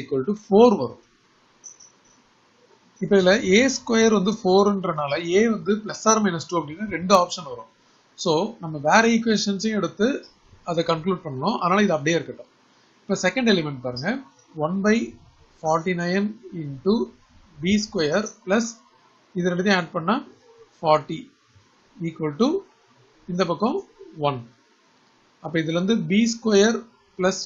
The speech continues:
ஃபார்ட்டி அப்படின்றது ஃபார்ட்டி நைன். இதை subtract பண்ண பிறகு நைன் வந்துரும். So, பி ஸ்கொயர் equal to nine அப்படின்னு வந்துருக்கும். So, எப்படி ஏ ஸ்கொயர்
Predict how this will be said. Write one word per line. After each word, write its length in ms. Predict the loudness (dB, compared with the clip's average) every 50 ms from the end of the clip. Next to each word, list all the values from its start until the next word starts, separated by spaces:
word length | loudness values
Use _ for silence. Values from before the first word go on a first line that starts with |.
| -12
ஃபார்ட்டி 480 | -4 0 2 2 2 2 0 -4 -6 -6 -6 -8 -14
அப்படின்றது 560 | -14 -10 -10 -8 -8 -8 -8 -6 -4 0 0 0 0 -2 -8 _ _ _ _
ஃபார்ட்டி 300 | 0 2 2 2 0 -2 -4 -4
நைன். 200 | -6 -8 -10 -10 -12 -14 _
இதை 120 | -16 -12 -8
subtract 300 | -8 -4 -2 0 -2 0 -2
பண்ண 120 | -6 -8 -6
பிறகு 220 | -6 -4 -4 -2 -4 -4
நைன் 180 | -4 -4 -4 -4 -4
வந்துரும். 320 | -6 -6 -6 -4 -4 -4 -6 -8 _ _ _ _ _ _ _ _ -20 -20 -16
So, 60 | -12 -4 -2
பி 80 | 0 0 0
ஸ்கொயர் 200 | 2 2 2 2 2
equal 160 | 0 -2 -4 -4
to 40 | -4 -4
nine 200 | -6 -6 -6 -6
அப்படின்னு 240 | -6 -8 -8 -8 -8
வந்துருக்கும். 320 | -10 -12 -12 -16 -18 _ _ _ _ _ _ _ _ _ _ _ -8 -2
So, 80 | 0 0 0 0 -2 -4 -6 -6
எப்படி 180 | -4 0 2 4 6 6
ஏ 40 | 6 6 4
ஸ்கொயர் 260 | 2 2 2 2 2